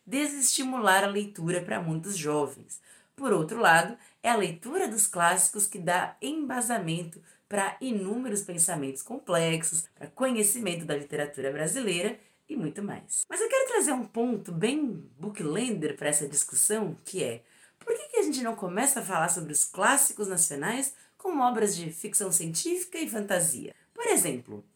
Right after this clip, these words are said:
Memórias Póstumas de Brás Cubas é uma narrativa contada por um defunto. É uma história que brinca com o sobrenatural e a magia de poder contar histórias mesmo depois de morto.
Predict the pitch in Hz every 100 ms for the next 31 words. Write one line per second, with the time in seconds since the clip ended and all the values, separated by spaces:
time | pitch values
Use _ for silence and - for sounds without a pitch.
0 | _ 330 381 508 - 202 202 190 175 160
1 | 156 151 - 208 202 135 135 - - 302
2 | 349 370 349 359 415 185 185 202 247 180
3 | 147 160 190 202 202 - - 170 165 -
4 | _ _ - - - 285 285 226 - 196
5 | 233 190 - 185 143 165 262 294 170 160
6 | 180 160 - - 208 185 175 165 123 160
7 | 190 175 156 - - _ 208 233 269 262
8 | 165 127 151 226 247 170 - - _ 170
9 | - 262 175 165 294 403 240 208 185 160
10 | - 160 185 233 190 147 143 139 170 -
11 | 190 311 440 359 - -